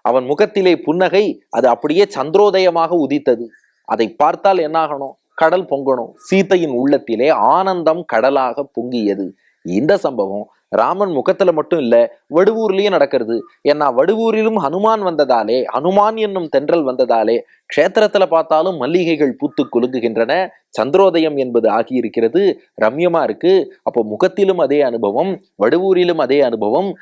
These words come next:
அதனால சீதைக்கு ஆனந்தம் மேலும் அதிகரிக்கிறது என்பதுதான் இந்த ஸ்லோகத்தின் கருத்து. இப்படி சீதை இதை ராமபிரானிடம் சொல்கிறாளாம். ஆக இந்த ஸ்லோகத்தை யாரெல்லாம் ரசிக்கிறாளோ அவர்களுக்கும் ராமச்சந்திரனுடைய முகத்திலே அந்த புன்னகை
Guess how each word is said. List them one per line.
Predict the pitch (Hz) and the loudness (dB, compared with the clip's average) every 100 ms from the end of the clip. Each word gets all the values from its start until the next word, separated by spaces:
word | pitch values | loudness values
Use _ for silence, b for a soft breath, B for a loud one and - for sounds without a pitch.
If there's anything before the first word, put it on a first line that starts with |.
| B | B
அதனால | 101 104 104 147 | -4 -2 -2 -4
சீதைக்கு | - 151 151 127 - 180 | -4 -6 -2 -4 -2 0
ஆனந்தம் | 110 120 131 107 135 156 | 2 0 -2 -2 -2 -2
மேலும் | 110 113 117 143 | -2 0 0 0
அதிகரிக்கிறது | 113 113 107 92 90 87 95 - - | 0 0 0 -2 -8 -10 -14 -18 -6
என்பதுதான் | 101 113 107 98 117 175 | -4 -2 -2 -2 -2 -2
இந்த | 143 104 | -2 -2
ஸ்லோகத்தின் | - 135 147 - 107 | 0 -2 -2 -6 -6
கருத்து. | 90 95 101 208 202 - B B | -4 -4 -2 2 2 2 B B
இப்படி | 101 135 - 160 214 | -4 -4 0 0 0
சீதை | - 185 156 160 190 | -2 -2 0 0 0
இதை | 151 131 175 | 0 2 2
ராமபிரானிடம் | 135 147 151 147 131 104 117 160 135 | 0 -2 -2 0 -2 -2 -4 -4 -2
சொல்கிறாளாம். | 131 135 127 113 - _ _ | 0 2 2 0 -8 _ _
ஆக | 113 113 | -4 -2
இந்த | 110 113 175 196 | -2 -2 0 0
ஸ்லோகத்தை | - 196 196 196 190 | 2 0 2 0 2
யாரெல்லாம் | 165 151 151 143 135 | 2 4 2 0 0
ரசிக்கிறாளோ | 107 - 120 117 95 85 - _ _ - | -2 -4 -4 -2 -2 -4 -8 _ _ -8
அவர்களுக்கும் | 90 117 123 127 127 196 180 - _ 90 | -2 0 0 -2 -2 -4 -4 -10 _ -4
ராமச்சந்திரனுடைய | 92 120 165 190 196 196 143 156 170 156 139 147 175 | 0 2 0 0 -2 -2 -4 0 0 0 -2 0 -2
முகத்திலே | 117 175 - 156 147 190 | 0 0 0 0 2 2
அந்த | 160 123 | 2 0
புன்னகை | - 175 190 190 | -2 0 0 2